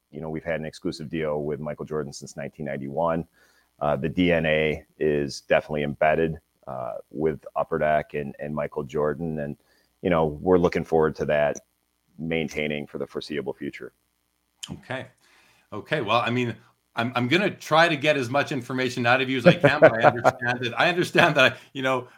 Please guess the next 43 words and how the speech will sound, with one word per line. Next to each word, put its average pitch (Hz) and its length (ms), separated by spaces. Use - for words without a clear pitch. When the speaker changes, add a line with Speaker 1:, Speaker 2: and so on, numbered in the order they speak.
Speaker 2:
there's 131 180
things 151 220
that 143 100
you're 131 100
not 131 200
gonna 127 100
be 123 60
able 117 100
to 113 80
speak 135 380
to. 165 160
And 120 100
I, 113 220
I, 110 240
you 110 60
know, 107 220
I 104 80
hope 120 200
the 120 80
audience 117 420
can, 110 260
uh, 104 220
can 101 160
respect 98 420
and 101 80
understand 92 600
that 92 260
Speaker 1:
Yeah. 135 180
Speaker 2:
as - 120
well. 107 300
Speaker 1:
And 131 160
Jeremy, 139 420
to, 117 140
to - 300
go 131 140
back 123 240
to 113 60
the 90 180
ownership, 90 720
uh, 76 180
question 80 420
a 73 60
li-, 73 120